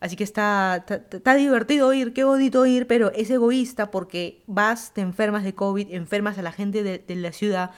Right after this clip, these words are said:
o vienes ya con la enfermedad desde Lima, bajo y contagias, ocupas una cama ahí, ocupas médicos allá, y la gente que vive ahí, por ejemplo, si tiene una te-, tiene que atenderse por una enfermedad, que des-, por decir algo, un cáncer o una cita que tie-, que tiene un examen urgente que algo va a hacer, no, está cancelado porque estamos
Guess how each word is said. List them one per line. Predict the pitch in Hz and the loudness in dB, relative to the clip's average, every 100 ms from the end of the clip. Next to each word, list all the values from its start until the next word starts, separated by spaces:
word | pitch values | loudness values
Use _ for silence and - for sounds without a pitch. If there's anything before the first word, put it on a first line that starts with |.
| - | -12
o | - | -4
vienes | 185 233 262 190 | 0 2 2 2
ya | 202 | 0
con | 208 | 0
la | 190 | -2
enfermedad | 170 175 180 | -2 -4 -2
desde | 185 190 | -2 -2
Lima, | 190 175 170 | -4 -4 -4
bajo | 175 - 185 | -4 -4 -8
y | |
contagias, | 180 165 180 170 165 165 - - | -8 -4 -2 -2 -4 -8 -12 -10
ocupas | 160 226 202 196 | -6 -2 -2 0
una | 202 185 | -2 -2
cama | 196 190 | -4 -4
ahí, | 175 175 185 - - - | -4 -4 -6 -10 -20 -10
ocupas | 180 180 208 208 | -8 -4 -2 -2
médicos | 180 214 208 208 196 185 | -2 -2 -2 -2 -6 -6
allá, | 190 175 165 - - - | -4 -4 -6 -10 -20 -16
y | 208 196 185 175 | -6 -4 -2 -4
la | 175 | -4
gente | 220 226 240 | -2 -2 -2
que | 208 | -2
vive | 208 | 0
ahí, | 208 226 | 2 0
por | 226 180 | -2 -6
ejemplo, | 196 202 | -4 -6
si | 175 | -6
tiene | 185 | -4
una | 202 196 | -4 -4
te-, | 175 | -8
tiene | 170 202 202 | -10 -8 -6
que | |
atenderse | 196 165 170 196 202 202 | -6 -6 0 0 0 -6
por | 180 | -4
una | 170 180 196 | -4 -4 -10
enfermedad, | 175 180 165 170 165 | -8 -8 -4 -4 -4
que | - | -4
des-, | 196 185 - _ | -4 -4 -12 _
por | - 196 | -8 -4
decir | 214 269 | -2 0
algo, | 180 175 | 0 -4
un | |
cáncer | 208 208 185 165 | -4 -4 -4 -6
o | 156 | -6
una | 196 196 | -4 -4
cita | 190 233 202 180 | -6 -10 -8 -8
que | 180 170 | -8 -14
tie-, | 202 175 - | -12 -12 -14
que | - - _ _ | -16 -16 _ _
tiene | - 202 180 | -8 -6 -4
un | 196 | -6
examen | 190 - 202 196 185 | -6 -4 -2 -2 -4
urgente | 180 - 202 190 180 | -6 -4 -4 -4 -6
que | |
algo | 180 | -4
va | 196 | -2
a | |
hacer, | 208 | -4
no, | 202 190 | -6 -6
está | 175 175 | -6 -6
cancelado | 185 180 170 175 185 | -8 -6 0 2 2
porque | 151 156 | -2 -10
estamos | 170 170 175 | -10 -10 -12